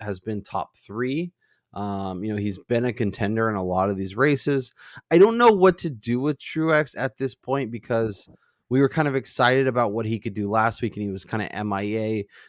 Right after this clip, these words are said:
The speed that he had through, like, the first two thirds of the season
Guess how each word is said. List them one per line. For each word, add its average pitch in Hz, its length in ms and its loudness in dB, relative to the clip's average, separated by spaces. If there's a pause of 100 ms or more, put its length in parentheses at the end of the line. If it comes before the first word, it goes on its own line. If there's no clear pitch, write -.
(140)
The 104 300 -4
speed 123 500 -2
that 117 120 0
he 117 240 -4
had 110 320 2
through, 104 220 -6
like, 95 240 -4
the 95 260 -6 (460)
first - 460 -6
two 117 180 -6
thirds 113 400 -6
of 92 60 -18
the 98 100 -10
season 104 540 -6